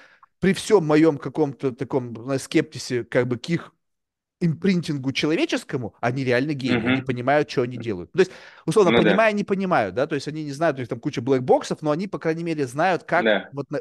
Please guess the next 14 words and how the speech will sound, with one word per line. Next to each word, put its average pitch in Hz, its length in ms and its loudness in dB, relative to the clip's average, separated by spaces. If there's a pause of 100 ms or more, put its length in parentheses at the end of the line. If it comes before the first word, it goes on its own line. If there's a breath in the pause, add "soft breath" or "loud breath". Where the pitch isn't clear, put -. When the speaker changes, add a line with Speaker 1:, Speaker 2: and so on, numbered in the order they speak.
(160)
Speaker 1:
построить 175 520 2
из 131 120 -6
этого 156 260 0
продукт. 143 500 -6 (400 loud breath)
И 143 60 -2
вот 160 120 0
когда 170 240 2
они 202 160 0
создают 175 380 -6
продукт, 175 420 -2
и 175 80 -6
он 170 220 4
идеально 160 540 0
заходит, 151 600 -6